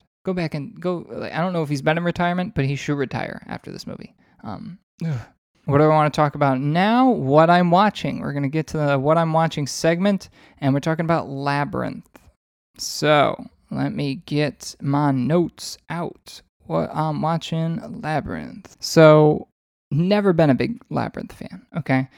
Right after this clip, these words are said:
I love Jennifer Connelly, okay? So, I wouldn't say she's a childhood crush, but I was always like, "She's, she's a, she's a beautiful lady." And then I found out, oh, she's, she's a lot, lot older than me, and this movie is old. So, um, she is not that age anymore.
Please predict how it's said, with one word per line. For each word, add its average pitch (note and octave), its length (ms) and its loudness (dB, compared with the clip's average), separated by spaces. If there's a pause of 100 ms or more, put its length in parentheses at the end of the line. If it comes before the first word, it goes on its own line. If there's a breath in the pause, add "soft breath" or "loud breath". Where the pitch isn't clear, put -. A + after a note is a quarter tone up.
(160 soft breath)
I C3+ 60 2
love D3 260 6
Jennifer C3 320 2
Connelly, - 560 -12 (160)
okay? B2+ 380 -4
So, B2+ 480 2 (360 soft breath)
I C#3 80 2
wouldn't E3+ 220 4
say E3+ 120 -2
she's D#3 200 -2
a C3 80 -4
childhood D3 580 0
crush, D3+ 360 -2
but C3+ 160 0
I C3+ 60 6
was C3+ 140 0
always B2+ 220 -2
like, - 160 -12 (260)
"She's, - 440 -16
she's - 240 -10
a, - 80 -18 (380)
she's - 200 -18
a - 80 -16 (480)
beautiful C#3 680 -6
lady." - 300 -18 (100)
And C3+ 160 0
then C#3 120 2
I C3 80 0
found B2+ 260 2
out, B2 240 0 (380 soft breath)
oh, G#3 300 2
she's, C#3 360 -8
she's C3+ 200 -6
a C3+ 60 -2
lot, B2+ 440 0 (180)
lot A#2+ 380 -4
older - 360 -6
than - 160 -12
me, - 200 -12
and B2+ 180 0
this B2+ 160 -6
movie B2 300 -2
is C3 340 -6
old. - 300 -6 (100)
So, A#2+ 440 -6 (360 soft breath)
um, A#2 220 -8
she C#3 140 -6
is B2+ 120 -2
not B2 200 -4
that B2+ 160 -2
age - 220 -6
anymore. - 300 -12